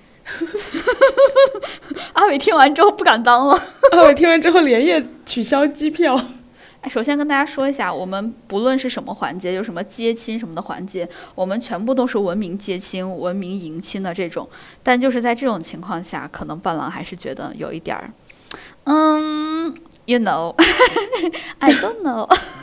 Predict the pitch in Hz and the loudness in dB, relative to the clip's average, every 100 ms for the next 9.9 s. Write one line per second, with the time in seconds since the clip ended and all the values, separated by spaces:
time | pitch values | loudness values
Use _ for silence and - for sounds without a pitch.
0 | 539 480 403 320 392 339 415 - 508 - | 4 4 0 2 2 2 -6 -6 -14 -14
1 | _ _ _ _ _ - - - 262 262 | _ _ _ _ _ -20 -16 0 2 2
2 | 277 262 269 254 - - 233 226 220 277 | -2 -2 -4 -6 -12 -2 4 4 2 -4
3 | 311 339 320 294 233 175 - 254 262 262 | -2 -2 -4 -4 -4 -4 -2 -2 0 -2
4 | 180 196 196 170 175 180 - 240 240 220 | -4 -6 -6 -6 -6 -6 -2 -4 -2 -4
5 | 214 196 208 220 214 220 208 185 180 - | -4 -8 -8 -6 -4 -6 -4 -4 -6 -10
6 | - 233 226 165 170 202 160 151 165 175 | -6 -4 -4 -6 -8 -4 -4 -4 -6 -6
7 | - 160 196 196 - 247 196 - - - | -4 -6 -6 -6 -4 -2 -2 -4 -20 -20
8 | - 190 185 220 214 208 160 214 202 196 | -10 -6 -4 -2 -4 -6 -8 -4 -4 -4
9 | 214 214 196 - - 170 202 196 170 | -6 -6 -8 -8 -6 -6 -4 -6 -6